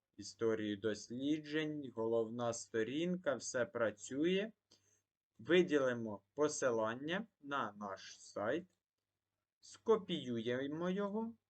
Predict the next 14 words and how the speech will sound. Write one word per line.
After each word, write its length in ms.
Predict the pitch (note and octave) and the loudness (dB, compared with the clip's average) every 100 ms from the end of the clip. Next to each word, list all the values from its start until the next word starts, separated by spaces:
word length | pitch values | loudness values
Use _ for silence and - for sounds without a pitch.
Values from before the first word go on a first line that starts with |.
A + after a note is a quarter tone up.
| _ _ _ | _ _ _
і 160 | A#3+ D4 | 0 2
надішлемо 880 | G#3+ A#2+ C3+ G3 - G#3 F#3+ F3+ | 2 0 0 0 0 -2 0 -2
своєму 600 | C#3+ - A2 A2+ B2 A2 G2 | -6 -4 -2 0 0 -2 -6
вчителю 680 | - - E3+ F#3 A3+ A3 | -4 0 0 2 0 -2
для 380 | C#3 A2+ C#3 G#3 | -4 0 4 4
отримання 640 | G3+ - C3 D3+ E3 D#3 C#3+ _ | 2 0 -2 0 0 -4 -6 _
позитивної 920 | C#3+ E3 C#3 A#2+ - A#2+ B2+ C3 B2 | 2 4 4 -2 -2 -2 -2 -2 0
оцінки. 500 | A2+ A#2 - G#2 C3 _ _ _ _ _ _ _ _ _ - | 0 0 -4 -8 -8 _ _ _ _ _ _ _ _ _ -2
На 180 | D#3 | 0
цьому 360 | E3 D#3 A2+ F#2 | 0 0 -2 -4
вкладочки 840 | F2 _ B2 A2 F#2 F#2+ - - F#2 | -14 _ -2 0 -2 -10 -12 -10 -10
закриваємо. 1160 | - F#3 G3 - D#3 B2+ A#2+ A#2+ C3 D3+ E3+ - _ _ _ _ _ _ _ _ _ _ _ _ _ _ _ _ _ _ _ _ _ _ _ _ _ _ _ _ _ _ _ _ _ _ _ _ _ _ _ _ _ _ _ _ _ _ - A#2+ - | 2 2 4 2 2 4 6 6 4 -2 -10 -14 _ _ _ _ _ _ _ _ _ _ _ _ _ _ _ _ _ _ _ _ _ _ _ _ _ _ _ _ _ _ _ _ _ _ _ _ _ _ _ _ _ _ _ _ _ _ -20 -20 -2
Я 200 | F3 F3+ | 4 4
вам 220 | A#2+ G#2 | 4 -2